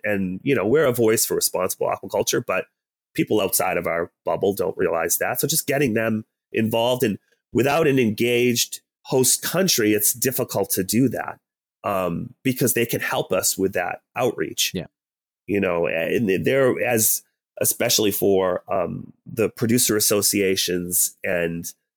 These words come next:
Speaker 1: um, and the companies, uh, that are amongst the biggest employers, uh, in, in their province or state, um, you know, they, they have a lot of, a lot of pull, and that helps us get all the right people there.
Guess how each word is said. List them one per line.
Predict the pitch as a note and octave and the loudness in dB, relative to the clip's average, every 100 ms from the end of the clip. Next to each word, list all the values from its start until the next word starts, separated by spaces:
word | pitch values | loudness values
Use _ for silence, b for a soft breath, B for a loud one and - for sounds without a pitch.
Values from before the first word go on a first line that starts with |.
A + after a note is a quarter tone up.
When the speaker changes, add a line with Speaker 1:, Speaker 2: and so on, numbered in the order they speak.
| _ _ - | _ _ -6
Speaker 1:
um, | F2 E2 E2+ - - - _ _ _ _ | -4 -2 -4 -6 -12 -16 _ _ _ _
and | G2 E2+ | -4 -4
the | |
companies, | - G#2 G2+ G2+ F#2+ F2+ - - _ | -2 -4 0 2 2 2 -2 -6 _
uh, | G2 F#2+ - - - A2 | -6 -4 -4 -6 -10 -4
that | G#2+ G2+ | -2 0
are | F#2+ | 0
amongst | G2+ A#2 C3+ C#3 - - | 0 2 0 0 0 0
the | G#2 | 0
biggest | B2 A2+ A2 - | -2 -2 -2 -2
employers, | F#2+ - - - F#2+ G#2 - - _ _ _ _ _ - | -4 -2 0 2 2 0 -4 -8 _ _ _ _ _ -6
uh, | F#2+ F#2+ E2 E2+ - | -2 0 0 -2 -4
in, | - G#2 G2 | -2 -2 0
in | - G#2+ | 0 0
their | G#2 | 0
province | - C3 C3+ C3+ A#2+ G#2+ | -2 -2 0 2 2 0
or | |
state, | - - C3+ C#3 F#2+ E2+ - | 2 0 2 2 0 -2 -6
um, | A#2 G#2 G2+ F2+ F2+ - | -4 -2 -2 -4 -8 -8
you | A#2+ A2+ | -2 0
know, | G#2 | 0
they, | G#2 B2 B2+ - | 2 0 0 -2
they | B2 | -2
have | C#3+ C#3 | -2 0
a | |
lot | C3+ B2 | 0 2
of, | A2 - _ - | 0 -4 _ -4
a | A#2 | 0
lot | A2+ G#2+ | 2 0
of | - | -2
pull, | - E3+ B2+ | 0 2 4
and | G#2+ A2+ | 2 0
that | A2+ - _ _ _ _ | -4 -8 _ _ _ _
helps | C3 A#2 B2 | -4 0 0
us | - | 0
get | - A#2+ - | -2 -6 -2
all | A#2+ B2 | 0 2
the | A#2+ | 2
right | A#2 G2+ | 2 0
people | - G#2+ F2+ | -2 -2 -2
there. | F2+ F2 F2+ | -2 -2 -4